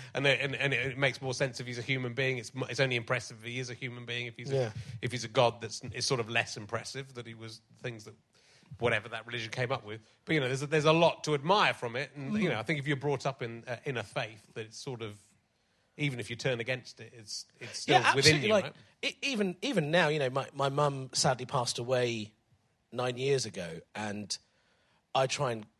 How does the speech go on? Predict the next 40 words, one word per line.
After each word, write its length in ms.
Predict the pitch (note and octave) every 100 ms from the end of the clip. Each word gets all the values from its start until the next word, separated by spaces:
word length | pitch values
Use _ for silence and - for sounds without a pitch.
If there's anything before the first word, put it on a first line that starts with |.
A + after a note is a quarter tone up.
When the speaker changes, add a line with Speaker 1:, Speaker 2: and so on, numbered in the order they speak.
| -
Speaker 2:
visit 320 | A#2 C3+ A2+
her 220 | - A#2
grave, 320 | G#2 A#2+ A2+ F#2+
which 100 | -
is 80 |
not 140 | A#2+ -
far 160 | A2+
from 140 | G2+ G2
my 100 | G#2
house, 460 | A#2+ F#2+ - - - _ _ _ _ _ _ _ _ - - -
kind 140 | A2+
of 100 | G#2 - -
every 220 | A2+ G#2+
week. 440 | G#2+ G2+ - - - _
And 340 | A#2 A2+ G#2+ - _ _
when 140 | C3 C3
I 200 | B2+ B2 -
stand 360 | - E3+ F3
by 140 | A#2+ G2+
her 120 | F#2+
grave, 480 | - - D2+ A2 C3+ _ - - _ -
I 140 | C3+
will 160 | B2+ A#2+
say 220 | C#3 A#2+
prayers 760 | - G#3 D3+ E2+ A2+ F3+ - - _ - _
as 180 | C3 B2
I 100 | B2
learned 320 | A#2+ C3 A2+
them 100 | A2
as 80 | A2
a 40 | G2+
child 680 | - C#3 A2 E2 A#2+ C3 - _ _ _ _ _ _ -
in 120 | C#3+
Arabic, 580 | F#3+ E3 G#2 - - - _ _ _
and 180 | G2+ G#2+
they 120 | A2
are 100 | G#2+
Muslim 340 | G#2+ A#2 A#2 A2+
prayers. 640 | F#3 D#3 - - - - _ _
And 380 | - A#2+ A2 G#2